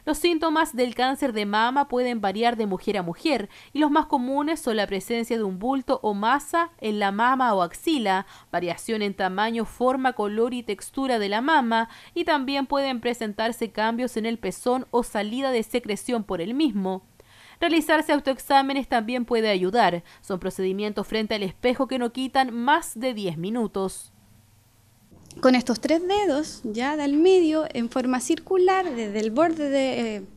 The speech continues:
Speaker 2: externo de la mama hacia adentro. Y lo último, el pezón. Idealmente también apretarse el pezón para saber si acaso hay alguna secreción, porque eso también sospecha de que hubiese alguna anormalidad.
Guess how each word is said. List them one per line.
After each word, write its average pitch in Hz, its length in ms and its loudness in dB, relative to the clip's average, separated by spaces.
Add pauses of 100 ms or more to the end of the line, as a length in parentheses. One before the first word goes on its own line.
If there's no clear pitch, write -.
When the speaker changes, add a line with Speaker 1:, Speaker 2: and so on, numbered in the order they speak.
(140)
Speaker 2:
externo 381 540 2
de 277 100 2
la 262 120 2
mama 277 360 2
hacia 254 300 -2
adentro. 190 520 -2 (280)
Y 262 80 4
lo 254 160 8
último, 330 360 8
el 285 140 2
pezón. 220 480 -2
Idealmente 226 640 -2
también 233 480 -2 (300)
apretarse 208 580 0
el 330 60 4
pezón 269 320 0
para 208 220 -2
saber 202 340 -4
si 240 160 -6
acaso 233 400 -4
hay 240 180 0
alguna 226 320 0
secreción, 285 720 0
porque 233 220 -8
eso 233 160 -6
también 226 380 0
sospecha 285 560 -4
de 262 80 -2
que 240 140 -6
hubiese 233 220 -4
alguna 226 280 -2
anormalidad. 208 720 -4